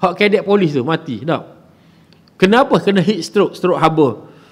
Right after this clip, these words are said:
Ha, negara Arab ni, tuan-tuan, sampai Kuwait tahun lepas buat satu arahan macam kita P K P D. Macam kita P K P D, tuan-tuan, tak dibenar keluar rumah.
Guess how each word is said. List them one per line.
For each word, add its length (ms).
Ha, 160
negara 480
Arab 240
ni, 80
tuan-tuan, 400
sampai 320
Kuwait 320
tahun 200
lepas 200
buat 320
satu 160
arahan 320
macam 240
kita 240
P 160
K 80
P 160
D. 100
Macam 160
kita 240
P 160
K 80
P 160
D, 60
tuan-tuan, 320
tak 160
dibenar 320
keluar 200
rumah. 260